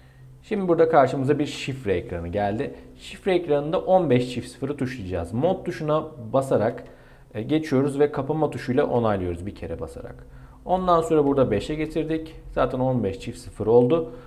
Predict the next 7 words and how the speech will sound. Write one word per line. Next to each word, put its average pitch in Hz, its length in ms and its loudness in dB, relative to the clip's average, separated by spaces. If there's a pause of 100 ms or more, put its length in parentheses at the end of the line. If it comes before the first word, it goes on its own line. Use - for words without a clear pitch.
(180)
Kapama 185 400 2
düğmesine 127 400 0
basılı 131 300 2
tuttuğumuzda 156 560 -2
artık 135 300 2
ayarlara 113 520 2 (180)
giriyoruz. - 600 -6